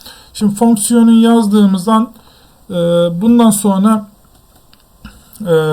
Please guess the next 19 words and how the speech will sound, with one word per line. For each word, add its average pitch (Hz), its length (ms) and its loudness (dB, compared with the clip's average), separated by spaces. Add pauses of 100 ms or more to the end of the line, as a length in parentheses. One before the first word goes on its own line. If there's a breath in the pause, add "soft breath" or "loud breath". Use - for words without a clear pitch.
(180)
bu 233 280 0
interrupt'a 202 540 0
girip 190 380 -4
girmediğini 180 580 0
kontrol 170 440 -4
etmemiz 131 460 -6
gerekiyor. 127 540 -12 (500 loud breath)
Şimdi 202 340 0
bunu 233 160 2
da 220 120 2
nasıl 220 300 0
yapıyoruz? 147 480 -6 (280)
Gene 196 340 -4 (140)
pending 160 460 -2 (420)
register, 143 600 -8 (280)
e, 147 60 -14 (680)
register'ıyla, 147 800 -8 (380 loud breath)
pending 180 400 -2
register'ıyla 156 840 -8